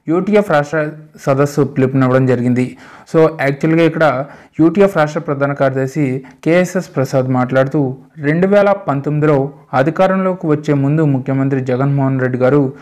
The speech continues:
జాబ్ క్యాలెండర్ ద్వారా ప్రభుత్వ ఉద్యోగాల భర్తీ చేస్తామని, కాంట్రాక్ట్ ఉద్యోగులందరినీ కూడా రెగ్యులరైజేషన్ చేస్తామని, డీఏలు సకాలంలో చెల్లిస్తామని చెప్పారు. వీటిలో ఒక్కటి కూడా అమలు పరచలేదని విమర్శించారు.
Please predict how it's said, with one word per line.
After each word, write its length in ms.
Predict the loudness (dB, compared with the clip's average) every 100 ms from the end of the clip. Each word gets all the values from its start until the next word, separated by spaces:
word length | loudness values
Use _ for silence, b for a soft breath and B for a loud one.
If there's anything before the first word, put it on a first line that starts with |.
| B B -2
జాబ్ 340 | 2 2 0
క్యాలెండర్ 360 | -2 0 -4 -4
ద్వారా 260 | 0 2
ప్రభుత్వ 480 | 2 -2 -2 -2 -2
ఉద్యోగాల 560 | -2 -2 -2 0 2 0
భర్తీ 420 | 0 -4 -4 0
చేస్తామని, 560 | 0 0 0 0 0 -4 B B B -2
కాంట్రాక్ట్ 500 | 0 2 0 -2 -2
ఉద్యోగులందరినీ 840 | -4 0 2 2 2 2 -2 -2
కూడా 360 | 0 2 2 0
రెగ్యులరైజేషన్ 880 | -4 0 4 4 2 -2 -4 -4 -4
చేస్తామని, 580 | -4 -2 0 0 -2 -6 B B -12
డీఏలు 460 | -4 2 4 4 0
సకాలంలో 600 | -2 -4 0 0 0 -2
చెల్లిస్తామని 640 | -4 -4 -4 -2 -2 0
చెప్పారు. 500 | -2 -2 0 0 0 -4 B B B
వీటిలో 420 | 2 2 4 2
ఒక్కటి 420 | 2 0 -2 -2 -2
కూడా 300 | 0 0 0
అమలు 240 | -2 -4
పరచలేదని 640 | -2 -2 -2 -2 0 0 0
విమర్శించారు. 720 | 0 0 0 -2 0 2